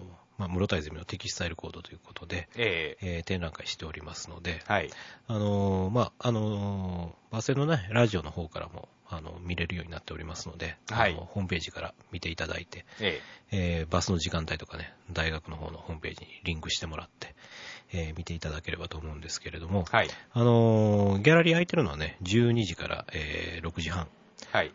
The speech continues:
Speaker 1: で、土曜日は、えー、五時までということで、
Speaker 2: はい。
Speaker 1: まあ、休みは七月二十五日だけですので、
Speaker 2: ええ。
Speaker 1: あと、まあ、大抵僕、学校行ってますんでね。
Speaker 2: はい。
Speaker 1: あの、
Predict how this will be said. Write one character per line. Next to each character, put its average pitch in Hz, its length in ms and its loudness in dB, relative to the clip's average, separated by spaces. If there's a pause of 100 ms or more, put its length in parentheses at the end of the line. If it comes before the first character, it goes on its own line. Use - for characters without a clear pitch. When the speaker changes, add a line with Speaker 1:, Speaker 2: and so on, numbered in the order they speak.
Speaker 1:
で、 127 140 2
土 120 100 6
曜 180 140 6
日 135 120 6
は、 160 300 6
え 82 320 0
ー、 80 60 -12
五 87 120 2
時 85 100 -2
ま - 100 -8
で 87 120 -10
と - 100 -10
い 78 60 -6
う 80 40 -6
こ - 140 -18
と 78 120 -10
で、 80 240 -8
Speaker 2:
は 104 120 0
い。 80 40 -2
Speaker 1:
ま 120 80 2
あ、 - 20 2
休 139 240 0
み 202 120 6
は 90 120 4
七 - 220 -2
月 135 240 2
二 101 120 0
十 95 160 -4
五 101 140 0
日 87 240 -2
だ 85 120 -4
け - 100 -10
で 78 100 -6
す - 120 -8
の - 120 -16
で、 76 180 -10 (100)
Speaker 2:
え 82 340 -4
え。 - 20 -20 (200)
Speaker 1:
あ 156 100 -2
と、 196 120 4
ま 180 100 2
あ、 - 20 0
大 123 200 4
抵 214 120 4
僕、 98 200 6 (220)
学 90 180 -2
校 110 80 4
行 - 20 0
っ - 20 0
て - 80 0
ま 131 100 0
す - 100 -4
ん 90 60 -2
で - 80 -8
ね。 - 260 -10
Speaker 2:
は 110 120 6
い。 78 180 -4
Speaker 1:
あ 107 160 0
の、 95 120 2